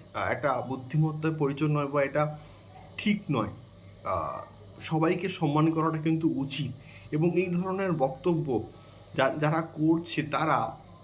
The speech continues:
বিভিন্ন আমাদের বাংলা সিনেমা সেই সময় থেকে, সে-, সেটা আমি সব থেকে বড় এক্সাম্পল দেবো জিদ্দার সাথী,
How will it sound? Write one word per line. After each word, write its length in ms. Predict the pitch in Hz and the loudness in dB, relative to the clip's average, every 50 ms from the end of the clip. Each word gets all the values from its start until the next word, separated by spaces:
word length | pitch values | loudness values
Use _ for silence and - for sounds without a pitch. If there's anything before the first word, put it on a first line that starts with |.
| - - - - - | -20 -20 -20 -12 -8
বিভিন্ন 680 | 151 147 143 151 165 165 175 208 214 226 226 233 240 220 | -4 0 2 4 4 4 4 2 2 2 2 2 2 2
আমাদের 360 | 196 185 180 180 190 190 180 | 2 2 2 0 0 -2 -2
বাংলা 640 | 156 135 135 143 147 151 160 165 175 175 180 180 - - - - - - - - - - - - - - - | -2 -2 0 0 0 2 2 4 2 2 0 -2 -6 -14 -20 -20 -20 -20 -20 -20 -20 -20 -20 -18 -4 2 4
সিনেমা 400 | 165 165 175 170 175 170 180 180 | 4 6 6 4 4 2 0 0
সেই 400 | 175 - - - 170 165 208 208 | -2 -4 -2 0 2 2 2 0
সময় 380 | - - 160 147 143 147 147 | -2 -2 0 0 2 0 0
থেকে, 440 | 147 - 151 147 151 - 143 139 143 143 - - | -2 -2 -4 -6 -4 -2 -2 -2 -2 -4 -8 -12
সে-, 240 | - - - 196 175 | -12 -8 -6 -6 -4
সেটা 220 | - - 180 196 | -4 -2 -2 0
আমি 140 | 208 208 202 | 0 0 0
সব 200 | 202 - 151 - - - | -2 -2 -6 -6 -8 -12
থেকে 160 | - 185 - | -10 -8 -6
বড় 280 | 180 170 170 165 180 170 | -4 -2 0 0 2 0
এক্সাম্পল 480 | 156 151 151 170 170 170 175 185 185 165 | 0 0 -2 -2 -2 -2 -2 -2 -4 -4
দেবো 260 | - 180 170 190 170 | -4 -2 -2 -2 -2
জিদ্দার 380 | 151 147 147 147 147 170 165 165 | 0 -2 -2 0 0 0 0 0
সাথী, 420 | 165 - - 143 123 - - 131 | 0 -4 -6 -6 -4 -2 -2 -4